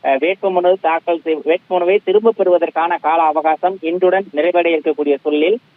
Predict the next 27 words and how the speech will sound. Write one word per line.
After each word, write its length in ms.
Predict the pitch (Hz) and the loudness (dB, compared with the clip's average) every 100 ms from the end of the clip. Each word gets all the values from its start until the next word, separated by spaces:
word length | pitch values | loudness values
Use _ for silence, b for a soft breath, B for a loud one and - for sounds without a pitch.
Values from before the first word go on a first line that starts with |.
| - | -6
இந்த 220 | 190 202 | 0 0
செய்தியாளர் 460 | 190 208 220 208 196 | 2 2 4 4 2
சந்திப்பு 460 | 180 175 185 208 | 0 0 2 2
மிகவும் 400 | 180 170 185 202 | 2 0 0 0
முக்கியத்துவம் 500 | 160 160 220 220 196 | -4 -4 0 0 0
வாய்ந்த 380 | 165 165 170 165 151 | -2 0 0 0 0
செய்தியாளர் 360 | 156 165 160 | -2 0 -2
சந்திப்பாக 520 | 151 151 147 147 160 | -2 -4 0 0 0
கருதப்படுகிறது. 680 | 151 147 151 147 139 139 160 202 - _ _ _ _ - | -2 0 0 0 0 0 2 0 -2 _ _ _ _ -8
இன்னும் 360 | 170 202 226 196 | -2 0 0 0
சற்று 300 | 165 - 190 | -4 -2 -2
நேரத்தில் 400 | 185 185 208 214 | 0 0 0 0
நடைபெற 380 | 165 175 175 170 | 2 2 2 0
இருக்கக்கூடிய 340 | 156 160 160 | -2 -2 0
இந்த 140 | 151 143 | 0 -2
செய்தியாளர் 400 | 165 170 175 160 | 0 0 0 -2
சந்திப்பில் 440 | 151 151 190 220 240 _ _ _ - | -4 -4 -2 -4 -4 _ _ _ -2
தேஜஸ்வி 460 | 170 208 220 196 190 | 0 2 0 0 2
யாதவ் 400 | 170 160 170 202 - _ | 2 2 0 0 -4 _
பீகார் 400 | 151 202 202 196 | 0 2 4 2
மாநிலத்தினுடைய 840 | 165 160 160 156 151 151 156 180 185 | 0 -2 -2 -4 -2 0 2 2 2
எதிர்க்கட்சிகளுடைய 840 | 147 175 190 190 175 160 151 156 170 | 0 0 -2 -4 -2 0 2 2 0
முதலமைச்சர் 560 | 147 160 175 165 170 | 2 0 0 -2 -2
வேட்பாளராக 600 | 143 143 147 143 139 151 160 | 0 0 0 2 2 2 0
அதிகாரப்பூர்வமாக 1000 | 131 156 175 160 151 147 143 139 156 | 0 2 2 2 2 2 2 2 2
அறிவிக்கப்பட 480 | 147 135 143 147 - | 0 0 -2 -2 -2
இருக்கிறார். 380 | 127 127 139 | -2 -2 -2